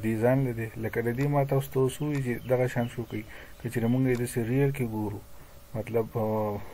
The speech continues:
خود یې داسې په خپله باندې ګورو، نو هم موږ ته دا شو کوي. صحیح ده؟ د هغې نه علاوه چې کوم دی، موږ، آ، دلته رالو، دلته چې موږ رالو، نو سټیټس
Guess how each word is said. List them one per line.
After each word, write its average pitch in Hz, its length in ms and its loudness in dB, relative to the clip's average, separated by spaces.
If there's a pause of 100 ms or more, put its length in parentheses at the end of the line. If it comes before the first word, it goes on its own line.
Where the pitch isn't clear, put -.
(120)
خود 143 200 2
یې 143 80 2
داسې 131 300 0
په 110 60 0
خپله 143 320 -4
باندې 127 280 2
ګورو، 104 280 -4 (440)
نو 117 80 2 (120)
هم 143 100 4 (100)
موږ 127 200 2
ته 143 140 2 (200)
دا 127 200 2 (280)
شو 107 140 -2
کوي. 98 200 -6 (680)
صحیح - 180 4
ده؟ 165 140 2 (4000)
د 123 40 -4
هغې 127 220 4
نه 165 100 4
علاوه 131 360 4
چې 143 120 -2
کوم 123 240 0
دی، 135 120 2
موږ، 139 240 4
آ، 117 560 2 (300)
دلته 139 280 2
رالو، 135 300 4 (600)
دلته 123 240 -4
چې 120 60 0
موږ 123 220 2
رالو، 135 240 4
نو 120 180 2
سټیټس 127 420 0